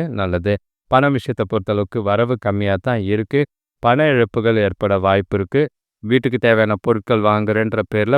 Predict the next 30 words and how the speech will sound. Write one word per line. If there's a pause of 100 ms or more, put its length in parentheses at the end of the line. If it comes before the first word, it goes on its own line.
பணத்தை
வந்து
விரயம்
பண்ணாதீங்க. (100)
கவனமா
இருக்க
வேண்டியது
அவசியம். (340)
செலவுகள்
கட்டுப்படுத்த
வேண்டியது (120)
அவசியம். (840)
ஆரோக்கியத்தை
பொறுத்தளவுக்கு
தோள்பட்டை
இல்லைன்னா
கணுக்கால்
வலி
ஏற்பட
வாய்ப்பு
இருக்கு. (460)
மன
அழுத்தமும்
இருக்கத்தான்
செய்து. (220)
கவனமா
நாளை
அமைதியா
கொண்டு
போறது